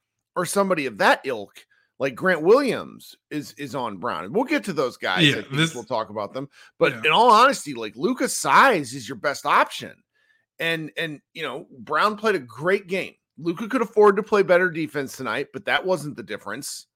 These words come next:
Speaker 1: I mean, there might have been at spots, but it's
Speaker 2: Yeah.
Speaker 1: like, you get
Speaker 2: Yeah.
Speaker 1: frustrated with Luka's defense every game, but it's like, like, he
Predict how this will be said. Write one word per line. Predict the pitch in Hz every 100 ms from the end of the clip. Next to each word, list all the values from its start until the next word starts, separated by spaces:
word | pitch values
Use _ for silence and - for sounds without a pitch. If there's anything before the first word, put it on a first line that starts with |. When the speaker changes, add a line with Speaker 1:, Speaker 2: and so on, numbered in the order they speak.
| _ -
Speaker 1:
I |
mean, | 131
there | 131
might | 147 135
have | 104
been | 113
at | 101
spots, | - - 101 92 -
but | - 120 95
it's | 147 123
Speaker 2:
Yeah. | 113
Speaker 1:
like, | 95 _ _ _ _ _ _ _
you | - 131
get | 131 156
Speaker 2:
Yeah. |
Speaker 1:
frustrated | 143 135 139 117
with | 104
Luka's | 110 90 87
defense | 107 98 92 117
every | 104 104
game, | 92 90 90
but | 95
it's | 101
like, | 113 101 _
like, | 127 107
he | 139 156